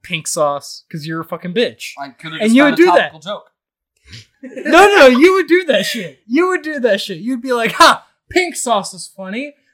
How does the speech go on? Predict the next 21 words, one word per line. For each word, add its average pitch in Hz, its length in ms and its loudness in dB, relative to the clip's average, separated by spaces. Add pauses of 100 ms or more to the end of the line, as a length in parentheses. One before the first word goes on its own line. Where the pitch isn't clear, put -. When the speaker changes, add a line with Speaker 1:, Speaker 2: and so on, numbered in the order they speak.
(120)
Speaker 1:
Why 302 160 4
don't 247 200 2
I 226 120 0
gaslight 226 580 -4
him 220 140 -14
that 214 160 -16
there 214 120 -10
was 220 160 -8
Pepto-Bismol?" 262 840 -4 (260)
And 240 140 0
then 254 160 6
Johnny 208 300 -2
beat 220 260 -12
the - 100 -14
shit 254 300 0
out 254 160 -6
of 247 80 -16
some 247 180 -12
kids. 160 720 -12
Speaker 2:
I 156 100 -10
mean, 135 360 -12